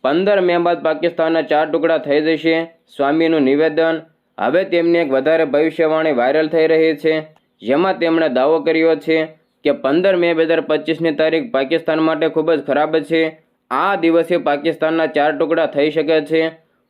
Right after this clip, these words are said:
પાકિસ્તાનનું અસ્તિત્વ જ નહીં રહે. ચાર નવા દેશોનો જન્મ થશે. આ ઉપરાંત તેમણે દાવો કર્યો છે કે પાકિસ્તાનના વડાપ્રધાનને પણ તેમના પદ પરથી હટાવી દેવાશે. જો પાકિસ્તાને બે ટુકડા એક રાખવા હશે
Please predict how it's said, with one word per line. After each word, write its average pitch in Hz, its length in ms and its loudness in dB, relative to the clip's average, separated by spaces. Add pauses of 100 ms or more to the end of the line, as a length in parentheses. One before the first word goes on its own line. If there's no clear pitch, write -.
(160)
પાકિસ્તાનનું 165 680 0
અસ્તિત્વ 156 360 0
જ 151 40 -2
નહીં 147 280 0
રહે. 160 360 2 (400)
ચાર 175 260 0
નવા 165 260 0
દેશોનો 160 480 0
જન્મ 143 360 0
થશે. 160 480 0 (300)
આ 143 200 0
ઉપરાંત 160 340 0
તેમણે 160 300 2
દાવો 139 300 2
કર્યો 160 360 0
છે 160 320 -2 (380)
કે 135 60 2
પાકિસ્તાનના 170 760 0
વડાપ્રધાનને 160 680 0
પણ 147 300 -2 (420)
તેમના 175 320 0
પદ 160 260 -2
પરથી 165 240 0
હટાવી 156 380 0
દેવાશે. 160 600 0 (300)
જો 139 360 0
પાકિસ્તાને 165 680 0
બે 143 220 0
ટુકડા 160 280 0
એક 143 220 2
રાખવા 160 380 0
હશે 160 340 0